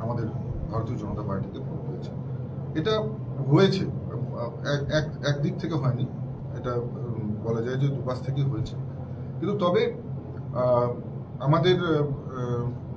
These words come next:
একটা জায়গায় আমরা ডাউট করেছিলাম, যে জায়গাটা বারবার বলছি যে মানুষকে প্রতারণা, প্রত্যেক বুথে বুথে, আহ, ফর্ম বিলি করা, ঘর দেওয়ার নামে ফর্ম বিলি করা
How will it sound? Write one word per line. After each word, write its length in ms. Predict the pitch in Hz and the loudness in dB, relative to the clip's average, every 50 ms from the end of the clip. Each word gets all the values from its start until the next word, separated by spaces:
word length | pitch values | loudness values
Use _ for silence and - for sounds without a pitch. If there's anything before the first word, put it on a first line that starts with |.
| - - - - - - | -8 -8 -8 -8 -8 -4
একটা 300 | 135 135 135 - - 175 | -2 0 0 2 2 4
জায়গায় 300 | 151 160 160 160 156 180 | 4 6 6 4 4 4
আমরা 200 | 165 156 156 156 | 2 4 4 4
ডাউট 320 | 139 127 127 147 147 - - | 4 6 4 4 4 2 0
করেছিলাম, 520 | 131 - - - - - - - - - | -2 -2 -4 -4 -4 -6 -4 -4 -4 -2
যে 100 | - - | -2 -2
জায়গাটা 360 | - 120 113 110 113 120 117 | -2 -2 -2 -2 -2 -2 -2
বারবার 340 | - 107 104 104 104 127 - | -2 -2 -2 -2 -2 -2 -2
বলছি 280 | - - - - - 151 | -2 -2 -2 -2 0 0
যে 160 | 175 180 190 | 2 2 2
মানুষকে 280 | 123 120 120 - 147 139 | 2 2 0 -2 -2 -2
প্রতারণা, 760 | 131 117 104 - 113 104 - - - - - - - - 127 | -2 -2 -2 -2 -2 -2 -2 -2 -2 -2 -4 -6 -6 -6 -4
প্রত্যেক 300 | 131 135 - - 151 139 | -2 -2 0 0 -2 -2
বুথে 340 | - - - 143 - 156 160 | -2 -4 -4 -2 0 2 2
বুথে, 340 | - - - 143 143 135 | 2 2 2 2 4 4
আহ, 800 | 135 - - - - - - - - - - - - 110 107 107 | 2 2 0 -4 -6 -6 -6 -6 -8 -8 -8 -6 -6 -4 -4 -4
ফর্ম 240 | - 131 127 120 117 | -2 0 0 2 2
বিলি 200 | 120 117 117 110 113 | 2 0 0 0 0
করা, 280 | 113 113 117 117 113 110 104 - | 0 0 2 2 0 0 -2 -2
ঘর 120 | 107 107 104 104 | -2 -4 -2 -2
দেওয়ার 260 | 107 107 107 107 104 | -2 0 0 0 0
নামে 200 | 104 104 104 107 107 107 107 | 0 0 -2 -2 -2 -4 -4
ফর্ম 160 | 104 104 101 | -4 -4 -2
বিলি 180 | 101 101 98 98 98 | -2 -2 -4 -4 -4
করা 200 | 98 95 98 98 | -4 -4 -4 -4